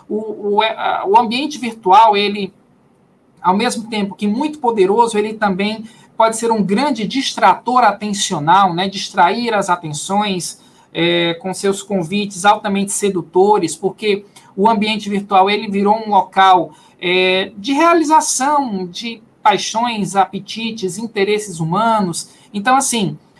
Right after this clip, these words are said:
é, competir com isso tudo não é fácil, né? E tornar o ambiente escolar, seja o chão real da sala de aula, o físico, ou o chão virtual, é, algo, é, aderente, atrativo, lúdico, desfrutável,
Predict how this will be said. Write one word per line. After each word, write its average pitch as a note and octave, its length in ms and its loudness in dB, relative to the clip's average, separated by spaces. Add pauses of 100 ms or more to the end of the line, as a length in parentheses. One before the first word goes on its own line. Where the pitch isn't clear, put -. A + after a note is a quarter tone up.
(180)
é, F#3+ 160 2
competir D4+ 720 0
com B3+ 120 -2
isso G3+ 200 -4
tudo G#3+ 560 -2 (400)
não F#3+ 220 4
é D4 80 2
fácil, - 540 2 (220)
né? G3 280 -2
E G3+ 100 -6
tornar B3 640 6
o A3+ 100 2
ambiente A3+ 540 -4
escolar, F#3 720 4 (100)
seja C4+ 480 -4
o B3 60 -8
chão B3+ 420 0
real G3+ 480 6
da E3+ 120 -2
sala F#3 340 0
de E3+ 140 -6
aula, F3 200 4
o E3+ 40 -6
físico, F#3+ 440 -4
ou F#3 60 4
o F3+ 40 0
chão B3+ 300 -4
virtual, F#3+ 680 4 (380)
é, F#3 260 2
algo, G3+ 540 6 (340)
é, F3 540 4 (440)
aderente, G3 800 2
atrativo, F#3+ 960 0
lúdico, G3 720 2
desfrutável, F#3+ 1300 2